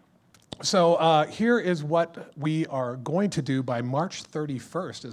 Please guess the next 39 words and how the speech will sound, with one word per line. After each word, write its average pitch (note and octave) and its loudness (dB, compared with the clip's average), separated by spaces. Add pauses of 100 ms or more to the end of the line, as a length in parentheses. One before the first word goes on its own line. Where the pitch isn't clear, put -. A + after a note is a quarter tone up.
I G#2 -20
believe A2+ -8
what A2+ -6
our, G2+ -8
our, G#2+ -6
our G#2+ -6
leader A2 -10
said, A2 -12
uh, A#2 -8
was A2 -10
the A#2 -6
date. A#2 -2
We D3+ -4
got G3+ 2
to F3 -6
pick - -2
our B2+ -2
target C3+ -4
dates, A#2 -6
and B2+ -6
we E3 -2
picked F3+ -8
March C#3+ -4
thirty-first. C3+ -8 (640)
Uh, C#3+ 6
we're F3 2
gonna G3+ 6
do F#3 6
a E3 2
current F#3+ 2
assessment, D3+ -2
and D3 -6
we're D#3 -4
gonna E3 2
try E3 0
to D3+ 2
look D3+ 0
at C3+ -6
that C3+ 0